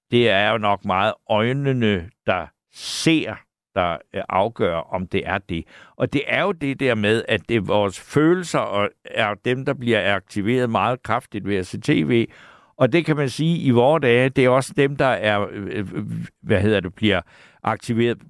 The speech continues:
bedst v-, via sociale medier, hvor det er jo meget korte indslag som regel, at det er det, der styrer det, og det der med sådan den, den sådan tunge,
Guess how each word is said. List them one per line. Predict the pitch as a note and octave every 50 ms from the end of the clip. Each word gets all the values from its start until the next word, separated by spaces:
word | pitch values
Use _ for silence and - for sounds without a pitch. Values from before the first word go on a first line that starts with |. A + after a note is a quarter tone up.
| - _ _
bedst | - D3 D#3 - - - - - - - -
v-, | A#2+ A2+ -
via | - G#2+ G#2+ A2+ A#2 G#2
sociale | - - G2 F#2+ - E3+ F#3+ G#3+ G#3+ F#3+ D#3+ C3
medier, | A2+ A2 A2 G2+ - - G#2+
hvor | F#2 F#2 G2 F#2+
det | E2+ G2
er | G2
jo | F#2+
meget | F#2 G2+ A2 A#2+ C#3 C#3+ C3+ -
korte | - - C3+ D3 D#3 G3+ G#3+ F#3+ - A#2 F2+
indslag | - A#2+ A#2+ C3 C3 - - A2+ F2+ F2 D#2 -
som | - - F#2
regel, | F2+ F#2+ A2 A#2 A2+ A#2 - - - - - - - _ _ _
at | A#2 G#2+ -
det | - D3+ -
er | - A#2+ B2 D#3+ - _
det, | - E3+ D#3+
der | - C#3
styrer | A#2 - - - C3 D3 F3 F3
det, | F#3 D3+ -
og | - A2+ G2 -
det | D3+ D#3 D#3
der | D#3+ D3+ C#3
med | C3+ C3 B2+ B2
sådan | G#2 - B2+ B2 A2+
den, | A2 A#2 A#2 A#2 G#2 - - -
den | A2+ G#2+
sådan | G2 - A#2+ B2+ A#2+ G#2
tunge, | - - B2+ B2+ B2+ D3 E3 F3